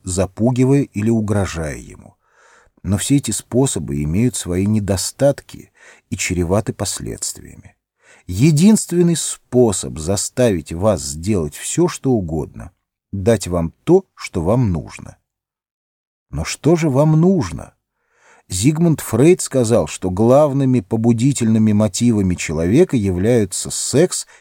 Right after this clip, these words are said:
и стремление к величию. Джон Дьюи, один из величайших американских философов, сформулировал это чуть-чуть иначе. Дьюи сказал, что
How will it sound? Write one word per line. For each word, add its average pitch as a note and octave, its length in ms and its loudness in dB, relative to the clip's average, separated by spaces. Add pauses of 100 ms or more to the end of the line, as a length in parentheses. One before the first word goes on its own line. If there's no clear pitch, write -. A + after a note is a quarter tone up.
(140)
и G#2+ 60 -6
стремление B2 720 4
к - 80 -10
величию. G2+ 720 -2 (1900)
Джон D#3+ 320 4
Дьюи, C#3 520 6 (280)
один D3+ 300 4
из C3+ 100 4
величайших D3 800 4
американских A#2+ 720 2
философов, C#3+ 720 0 (280)
сформулировал C#3 1040 4
это C#3 240 0
чуть-чуть D#3+ 500 -2
иначе. D#2+ 560 0 (300)
Дьюи B2 360 4
сказал, G#2+ 460 2
что - 340 -2